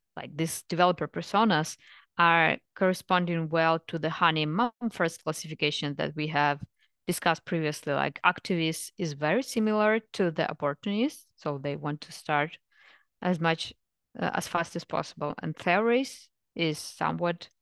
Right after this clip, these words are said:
reminding us about systematic learner. So it seems like this learning theo-, uh, styles theory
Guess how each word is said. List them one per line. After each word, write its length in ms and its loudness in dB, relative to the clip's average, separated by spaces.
reminding 680 2
us 440 0
about 500 -2
systematic 600 -2
learner. 480 4
So 560 4
it 160 -8
seems 300 -4
like 320 2
this 300 -6
learning 320 2
theo-, 340 0
uh, 460 0
styles 420 -2
theory 720 0